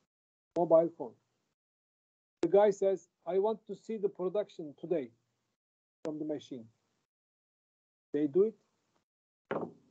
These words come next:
but at the same time, it's a security problem. In the previous years, in order to access to computers in the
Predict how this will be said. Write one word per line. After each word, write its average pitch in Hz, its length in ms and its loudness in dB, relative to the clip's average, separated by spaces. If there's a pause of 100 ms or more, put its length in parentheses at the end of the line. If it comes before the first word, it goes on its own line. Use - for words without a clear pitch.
(600)
but 135 160 -6
at 135 120 -10
the - 80 -12
same 196 340 0
time, 156 280 0 (600)
it's - 180 -2
a - 100 6
security - 440 8 (160)
problem. - 340 6 (1120)
In 165 140 -10
the 165 100 -6
previous 202 580 -2
years, 143 460 -10 (400)
in 175 140 -2
order 196 240 2
to 196 240 -4
access 180 300 -4 (140)
to - 200 -6 (920)
computers 147 680 -8 (580)
in 330 200 -6
the 240 220 -10